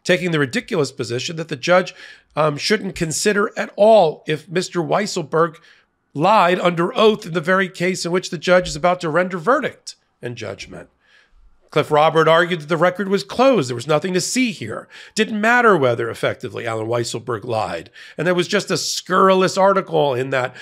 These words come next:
failing New York Times, and it should be ignored. And there should not be any judicial notice taken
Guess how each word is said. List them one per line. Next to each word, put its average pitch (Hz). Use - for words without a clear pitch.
failing 185
New 180
York 185
Times, 139
and -
it 151
should 165
be 180
ignored. 185
And 165
there 175
should 220
not 202
be 185
any 185
judicial 180
notice 165
taken 147